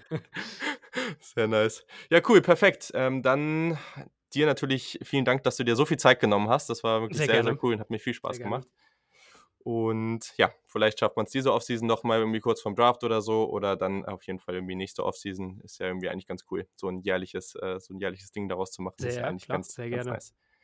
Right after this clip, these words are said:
Speaker 2: Sehr, sehr cool. Ja, perfekt. Dann an dieser Stelle will ich euch auch gar nicht länger hinhalten. Das waren ja jetzt dann irgendwie knapp anderthalb Stunden oder wahrscheinlich schon mehr als anderthalb Stunden dann am Ende.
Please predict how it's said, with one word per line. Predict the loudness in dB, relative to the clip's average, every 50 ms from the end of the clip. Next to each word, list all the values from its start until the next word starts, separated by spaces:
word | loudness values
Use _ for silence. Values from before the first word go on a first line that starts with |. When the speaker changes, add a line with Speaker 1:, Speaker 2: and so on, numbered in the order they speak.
| _ -20 -20 -14 -14 -14 -14 -16 -20 -20 _ _
Speaker 2:
Sehr, | -8 0 4 6 6 8 6 4
sehr | 4 6 8 8 8 8 6 2 2
cool. | 6 8 8 8
Ja, | 8 8 6 6
perfekt. | 6 6 4 6 4 4 4 2 -10 -12 -6 0
Dann | 2 4 4 4 4 2 2
an | 2 2 2 0
dieser | 0 0 0 0 0
Stelle | 2 2 2 4 4 4 4 4 2 0
will | -4 -6 -4 -4
ich | -4 -6 -6
euch | -8 -6 -6
auch | -8 -10 -4
gar | -2 -2 -2
nicht | -2 -4 -6 -8
länger | -10 -6 -4 -2 -2 0
hinhalten. | 0 0 0 0 -2 -2 -4 -4
Das | -4 -4 -4 -4 -4 -2
waren | -2 0 2
ja | 2
jetzt | 0 0 -2 -4 -6 -4
dann | -2 0 0 -2 -2
irgendwie | -2 -4 -6 -8 -8 -6 -6 -6 -8 _
knapp | _ -10 -10 -8 -6
anderthalb | -4 -4 -4 -6 -8 -10
Stunden | -8 -8 -8 -6 -6
oder | -6 -4 -4
wahrscheinlich | -4 -6 -6 -6 -8 -8
schon | -8 -10 -8 -6 -2
mehr | 0 2 2 2 2 0 -2
als | -6 -6 -6 -6 -6
anderthalb | -6 -4 -4 -4 -4 -4 -6 -6 -6
Stunden | -6 -4 -4 -4 -2 -4 -4 -4
dann | -2 -2 -2
am | -2 -2
Ende. | -2 -2 -2 -2 -2 -4 -4